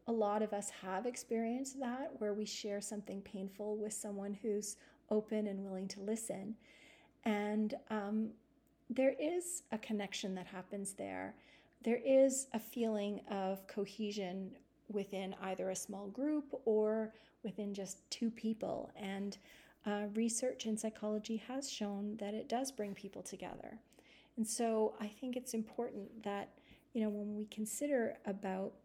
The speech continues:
you know, being positive in the world, like, that's important, but also not forcing ourselves to stay in one particular box, like, "Oh, you have to be happy," or "You have to always be in a certain way," because that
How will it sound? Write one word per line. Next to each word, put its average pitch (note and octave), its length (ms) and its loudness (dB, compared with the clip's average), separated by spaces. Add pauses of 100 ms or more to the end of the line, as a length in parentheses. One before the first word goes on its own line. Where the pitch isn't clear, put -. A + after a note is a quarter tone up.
(640)
you A3+ 120 4
know, G#3 100 2
being G#3+ 260 2
positive B3 580 2
in G3 100 -2
the F#3+ 80 -4
world, F#3+ 360 -4
like, A#3+ 160 -4
that's A#3+ 220 -6
important, C4 680 0
but G#3+ 260 0 (320)
also A#3+ 600 2 (840)
not C4+ 360 4
forcing C#4 400 6
ourselves A3+ 460 2
to - 120 -2
stay A3 460 4
in G#3 180 2
one G#3 240 2
particular G3+ 480 -2
box, G3+ 480 -2
like, F#3+ 240 -4
"Oh, A3 220 4
you G3+ 100 0
have F#3+ 220 -6
to G3 60 -6
be G#3+ 100 -6
happy," C#4 500 -2
or F#3+ 60 -2
"You G3 100 -2
have G3 220 -10
to - 100 -8
always A3+ 400 2
be A3 180 -2
in G#3 80 -4
a G3+ 60 -4
certain G3+ 460 -2
way," A3 400 2 (480)
because B3 300 4
that B3 300 4